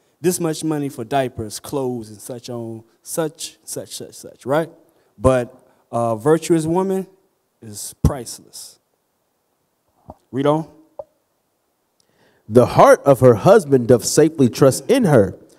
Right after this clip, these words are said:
Speaker 2: so that he shall have no need of spoil.
Speaker 1: All right, question for the sisters. Question for the sisters.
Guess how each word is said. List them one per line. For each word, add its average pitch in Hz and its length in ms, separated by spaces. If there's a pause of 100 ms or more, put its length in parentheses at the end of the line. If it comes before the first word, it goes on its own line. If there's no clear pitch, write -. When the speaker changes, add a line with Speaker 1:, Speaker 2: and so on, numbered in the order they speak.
(280)
Speaker 2:
so 127 160
that 123 220
he 143 120
shall 127 480
have 127 200
no 123 220
need 156 520
of 110 180
spoil. 160 800
Speaker 1:
All 127 80
right, 117 100
question 147 300
for 170 120
the 170 60
sisters. 139 540 (800)
Question 131 260
for 143 100
the 139 60
sisters. 120 560